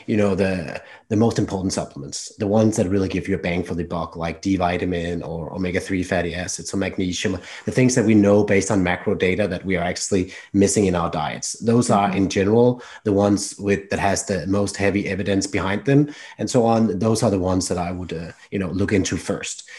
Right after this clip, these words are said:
Speaker 1: If you can
Speaker 2: Mm-hmm.
Speaker 1: get a little deeper on your own, like, how's your diet? What are you,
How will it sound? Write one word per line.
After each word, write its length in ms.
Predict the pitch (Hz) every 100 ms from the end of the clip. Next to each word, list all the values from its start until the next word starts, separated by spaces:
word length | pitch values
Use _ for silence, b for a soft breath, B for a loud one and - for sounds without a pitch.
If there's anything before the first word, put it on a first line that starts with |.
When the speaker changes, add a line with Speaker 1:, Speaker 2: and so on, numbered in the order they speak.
| B
Speaker 1:
If 200 | - 123
you 60 | 113
can 80 | 107
Speaker 2:
Mm-hmm. 40 | 113
Speaker 1:
get 240 | 117 117
a 40 |
little 220 | 110 117 131
deeper 380 | 117 113 151
on 160 | 127 104
your 140 | 98
own, 360 | 95 107 127 135 -
like, 260 | 101 87
how's 300 | - 113 113
your 100 | 127
diet? 440 | 110 107 110 107 101
What 140 | 107
are 80 | 113
you, 200 | 107 107